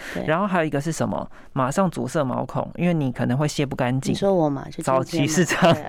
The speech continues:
Speaker 1: 对啊。<laughs> 阻塞毛孔就我啊。
Speaker 2: 哎，我告诉你，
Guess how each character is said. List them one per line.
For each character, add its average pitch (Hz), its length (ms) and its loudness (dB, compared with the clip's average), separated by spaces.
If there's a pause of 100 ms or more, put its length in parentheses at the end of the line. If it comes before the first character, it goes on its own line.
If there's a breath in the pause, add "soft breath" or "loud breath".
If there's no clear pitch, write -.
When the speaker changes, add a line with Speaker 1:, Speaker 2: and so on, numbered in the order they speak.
(140)
Speaker 1:
对 254 840 4
啊。 214 80 -2
<laughs> - 40 -12
阻 453 180 2
塞 247 260 2
毛 185 240 2
孔 - 160 -2 (120)
就 190 140 -2
我 165 160 -2
啊。 - 20 -
Speaker 2:
哎， 170 140 2
我 139 80 0
告 180 180 2
诉 170 180 -2
你， 113 160 -2